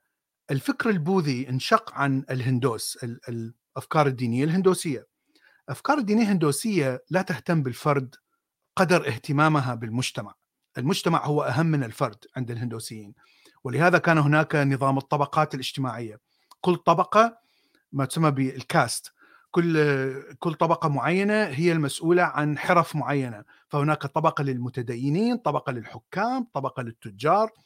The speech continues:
فالبوذية ال-، ال-، ال-، ب-، باعتقادي أول ديانة ركزت على الفرد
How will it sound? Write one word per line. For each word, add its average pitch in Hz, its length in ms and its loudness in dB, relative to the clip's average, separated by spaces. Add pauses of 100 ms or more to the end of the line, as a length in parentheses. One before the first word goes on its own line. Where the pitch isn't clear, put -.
(1500)
فالبوذية 175 760 4
ال-، 139 220 -8
ال-، 131 320 -6 (160)
ال-، 123 320 -12 (280)
ب-، 139 300 -6
باعتقادي 147 600 -2
أول 233 300 0
ديانة 156 460 2
ركزت 160 440 -4
على 123 180 -10
الفرد 123 480 -4